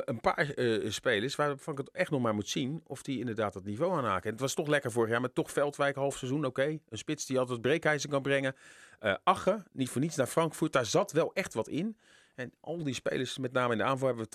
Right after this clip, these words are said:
dan om die te vervangen. Want verdedigen middenveld is ongeveer nagenoeg hetzelfde. En ze hadden ook Dante Rigo vorig jaar gehuurd. Vond ik gewoon een echt goede voetballer. Heeft niet veel gespeeld, maar vond ik wel een heerlijke voetballer. Dus ik weet niet of ze op dit moment sterker zijn.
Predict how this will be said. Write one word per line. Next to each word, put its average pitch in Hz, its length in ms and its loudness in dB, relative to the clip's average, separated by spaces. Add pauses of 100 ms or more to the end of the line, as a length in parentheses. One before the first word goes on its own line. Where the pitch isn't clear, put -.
dan - 20 -2
om 117 120 -4
die 135 100 -2
te 127 100 -10
vervangen. 107 320 0
Want 120 140 -4
verdedigen 98 380 2
middenveld 98 380 2
is 95 160 -8
ongeveer 90 300 -6
nagenoeg 95 320 -6
hetzelfde. 123 480 -6 (320)
En 117 120 -2
ze 101 60 0
hadden 104 180 4
ook 95 140 -6
Dante 113 240 4
Rigo 139 320 2
vorig 131 220 0
jaar 135 220 0
gehuurd. 139 200 -2
Vond - 120 -14
ik - 60 -14
gewoon 151 180 0
een 147 60 0
echt 151 140 -6
goede 143 220 0
voetballer. 123 420 0 (120)
Heeft 117 180 0
niet 202 140 2
veel 180 140 4
gespeeld, - 420 -4 (420)
maar 117 120 -6
vond 127 120 -6
ik 165 60 0
wel 180 100 0
een 123 80 2
heerlijke 110 240 2
voetballer. 92 400 -8
Dus 117 100 -12
ik 139 100 -10
weet 151 180 4
niet 185 160 2
of 185 100 4
ze - 100 0
op 156 80 -4
dit 151 100 4
moment 139 200 2
sterker 92 300 0
zijn. 80 160 -12